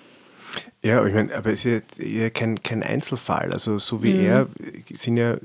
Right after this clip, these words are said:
Speaker 1: gibt's ja wahrscheinlich ganz viele Opfer.
Speaker 2: Ja.
Speaker 1: Aber, aber nicht jeder entscheidet sich dann, das, also so, so stur ist das, oder, oder vehement
Speaker 2: Mhm.
Speaker 1: aufzuzeigen und sich damit auseinanderzusetzen.
Speaker 2: Mhm.
Speaker 1: Und,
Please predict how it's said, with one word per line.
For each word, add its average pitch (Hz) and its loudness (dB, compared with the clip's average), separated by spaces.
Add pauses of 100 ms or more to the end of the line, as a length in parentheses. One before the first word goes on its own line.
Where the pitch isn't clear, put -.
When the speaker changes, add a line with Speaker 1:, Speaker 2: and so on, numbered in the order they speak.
(120)
Speaker 1:
gibt's 113 -6
ja 113 0
wahrscheinlich 113 -2
ganz 120 -2
viele 113 0
Opfer. 98 -2 (500)
Speaker 2:
Ja. 151 0 (760)
Speaker 1:
Aber, 107 2 (420)
aber 107 2
nicht 113 2
jeder 117 4 (460)
entscheidet 113 2
sich - -6
dann, 117 2 (260)
das, - -6 (200)
also 107 -4
so, 120 2
so 120 -2 (320)
stur 175 0
ist - -12
das, 123 -8 (460)
oder, 113 -2
oder 113 -2
vehement 117 2
Speaker 2:
Mhm. 214 8
Speaker 1:
aufzuzeigen 110 2
und 107 -2
sich 113 -6
damit 113 0
auseinanderzusetzen. 107 -2
Speaker 2:
Mhm. 226 6
Speaker 1:
Und, 247 6